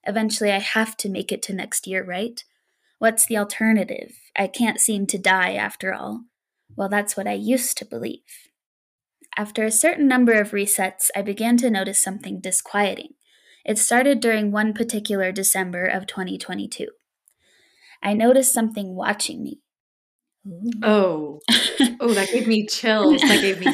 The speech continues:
Speaker 2: total chills. Wow, wow, wow.
Speaker 1: <laughs> We're, it's getting juicy.
Speaker 2: Yeah.
Speaker 1: It always happens during this final month. For instance, I might stroll down the road and catch glimpses of something in my peripheral vision.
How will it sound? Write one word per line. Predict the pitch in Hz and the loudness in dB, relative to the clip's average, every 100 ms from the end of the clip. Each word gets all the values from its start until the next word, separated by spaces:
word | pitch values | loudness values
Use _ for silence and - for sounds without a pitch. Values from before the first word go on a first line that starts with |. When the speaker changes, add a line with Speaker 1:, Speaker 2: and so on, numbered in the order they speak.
| 277 240 | 2 2
Speaker 2:
total | 240 247 240 | 2 2 0
chills. | - 214 185 180 170 185 | 2 2 4 2 0 0
Wow, | 180 170 | 2 2
wow, | 165 160 | 0 0
wow. | 160 156 240 226 220 220 | 0 -2 -6 -10 -12 -14
Speaker 1:
<laughs> | - | -2
We're, | 226 208 240 | 0 0 -4
it's | 202 - | -4 0
getting | 220 208 | 2 2
juicy. | 202 190 - - - _ _ - _ - - - | 0 0 0 -2 -10 _ _ -20 _ -20 -20 -12
Speaker 2:
Yeah. | 170 156 226 135 | -6 0 0 0
Speaker 1:
It | - _ _ _ - | -8 _ _ _ 2
always | 226 240 247 262 277 | 6 8 8 6 2
happens | - 202 - 196 196 196 | 0 0 -2 -4 -4 -2
during | - 196 190 190 | 2 2 0 -2
this | 196 - | 0 0
final | 196 190 190 | 0 -2 -2
month. | 190 175 135 - - - _ _ | -4 -8 -10 -16 -20 -20 _ _
For | - | -6
instance, | 226 240 240 247 233 233 214 | 2 4 4 2 0 0 0
I | 214 | 0
might | 208 208 | 0 -2
stroll | - - 214 214 | -4 0 2 4
down | 208 202 | 2 0
the | 202 | -2
road | 202 202 202 202 | 2 2 0 -4
and | - 202 | -6 -4
catch | - 208 - | -4 -4 -4
glimpses | - 208 220 226 208 | -2 0 0 0 0
of | 208 | 0
something | - 202 196 196 | -2 -2 -4 -6
in | 190 190 | -6 -8
my | 185 | -10
peripheral | - 202 202 - 214 | -8 -6 -6 -6 -8
vision. | 208 208 208 202 202 226 | -4 -2 -2 -2 -6 -10